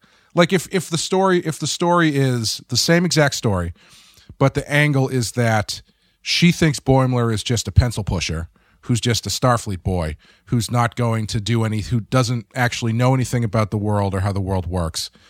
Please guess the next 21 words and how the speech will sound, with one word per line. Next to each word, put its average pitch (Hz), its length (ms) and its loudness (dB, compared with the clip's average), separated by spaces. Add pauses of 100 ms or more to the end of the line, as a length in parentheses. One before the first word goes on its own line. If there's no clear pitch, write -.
(320)
because 110 380 -4
he's 104 240 -4
too 120 260 2
obsessed 110 540 -2
with, 98 600 -4
with 98 220 -4
rank 98 540 -4
and, 92 160 -6
and, 92 320 -6
and 90 220 -8
where 104 180 -2
he 87 100 -4
sits - 400 -4
in 92 80 -4
the 90 80 -2
hierarchy. 87 720 -2 (1300)
That 143 460 0 (180)
then 131 540 0 (800)
gives 147 360 2
more, 127 800 2
um, 95 560 -4